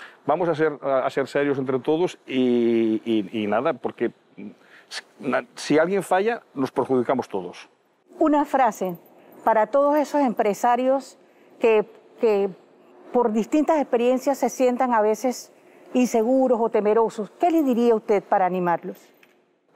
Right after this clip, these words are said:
Speaker 1: Pues que nada, que, que sonrisa por la mañana y, y a, y a caminar. La, la idea es que tenemos todos claro una cosa,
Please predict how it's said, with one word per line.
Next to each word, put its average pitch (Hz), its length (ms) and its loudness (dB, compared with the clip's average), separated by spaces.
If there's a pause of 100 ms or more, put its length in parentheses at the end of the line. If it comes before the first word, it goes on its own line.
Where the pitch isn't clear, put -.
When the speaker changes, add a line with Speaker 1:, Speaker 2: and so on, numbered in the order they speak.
Speaker 1:
Pues - 140 -12
que - 100 -4
nada, 147 220 0
que, 110 680 0 (220)
que 110 380 0 (240)
sonrisa 160 520 0
por 170 200 -2
la 156 80 2
mañana 190 440 0
y, 139 460 0
y 131 120 2
a, 127 280 2
y 135 60 -2
a 120 100 0
caminar. 131 440 0 (140)
La, 135 460 -2
la 151 120 -2
idea 185 180 0
es - 80 -8
que 170 160 -4 (360)
tenemos 175 320 -2
todos 175 220 0
claro 170 380 0 (140)
una 147 160 0
cosa, 127 280 -2